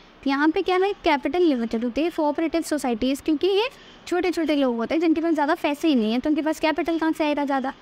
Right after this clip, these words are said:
यहाँ पे भाई हमारे पास financial resources बहुत सारे होते हैं क्योंकि company में काफ़ी सारे members हैं और अच्छे लोग हैं, management अच्छा है उनका, उनके profit ज़्यादा होता है, सब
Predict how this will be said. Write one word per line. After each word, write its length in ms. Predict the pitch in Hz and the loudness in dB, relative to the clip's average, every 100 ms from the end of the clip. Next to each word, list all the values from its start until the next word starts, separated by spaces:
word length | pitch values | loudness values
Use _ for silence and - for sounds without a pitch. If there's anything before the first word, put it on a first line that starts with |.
| - - - | -20 -12 -4
यहाँ 360 | 247 262 285 | -2 0 0
पे 160 | 349 403 | 0 0
भाई 160 | 370 392 | 0 0
हमारे 260 | 370 349 | 2 2
पास 240 | 330 359 359 | 2 -2 0
financial 400 | 302 285 311 285 | 0 0 -2 -4
resources 460 | 269 247 233 311 | -4 -6 -4 -4
बहुत 380 | 285 247 226 - | -2 -2 -2 -2
सारे 240 | 240 233 | -4 -4
होते 200 | 233 233 | -4 -2
हैं 60 | 302 | -2
क्योंकि 200 | 311 302 | -2 -2
company 480 | - 262 240 262 262 | 0 0 0 -2 0
में 120 | 330 - | 0 2
काफ़ी 240 | 277 - | 0 0
सारे 240 | 240 233 220 | -2 -2 -2
members 520 | 226 269 294 330 311 | -2 -2 0 0 -2
हैं 220 | 302 285 | -2 -2
और 260 | - 233 214 | -2 -2 -2
अच्छे 340 | 285 - 220 | -6 -4 -4
लोग 260 | 208 311 285 | -2 -2 0
हैं, 320 | 294 180 277 | 0 0 0
management 680 | 233 233 247 233 285 311 - - - - | 0 0 0 2 2 2 -2 -10 -18 -6
अच्छा 280 | 277 - 277 | -6 -2 0
है 160 | 285 | 0
उनका, 520 | 277 277 277 277 277 - - - - | -2 0 2 2 2 -4 -16 -20 -2
उनके 380 | 269 277 277 269 | 2 2 4 2
profit 460 | 262 294 277 330 302 | 0 0 0 0 0
ज़्यादा 280 | 294 269 | 0 0
होता 280 | 285 269 254 | 0 0 -2
है, 160 | 269 302 | 0 0
सब 160 | 302 | -2